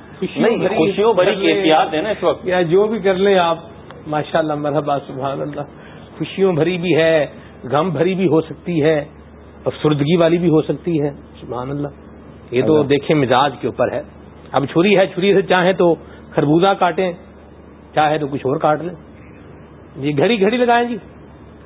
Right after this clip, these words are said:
Speaker 2: گھڑی،
Speaker 1: سوال
Speaker 2: گھڑی
Speaker 1: پہلا،
Speaker 2: کی بات ہے تو
Speaker 1: مدینہ مدینہ، سبحان اللہ۔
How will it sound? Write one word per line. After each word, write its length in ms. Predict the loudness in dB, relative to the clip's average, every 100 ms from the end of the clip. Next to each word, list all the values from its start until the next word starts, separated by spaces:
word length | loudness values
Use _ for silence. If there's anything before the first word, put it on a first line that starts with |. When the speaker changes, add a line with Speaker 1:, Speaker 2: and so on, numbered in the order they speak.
| -20 -20 -14
Speaker 2:
گھڑی، 140 | -4
Speaker 1:
سوال 180 | 0 2
Speaker 2:
گھڑی 100 | 2
Speaker 1:
پہلا، 220 | 0 0
Speaker 2:
کی 60 | 0
بات 220 | -4 -4
ہے 120 | -6
تو 60 | -2
Speaker 1:
مدینہ 240 | -2 0
مدینہ، 300 | -2 -4 -10 -14 -12
سبحان 320 | -6 -4 -4 -8
اللہ۔ 180 | -12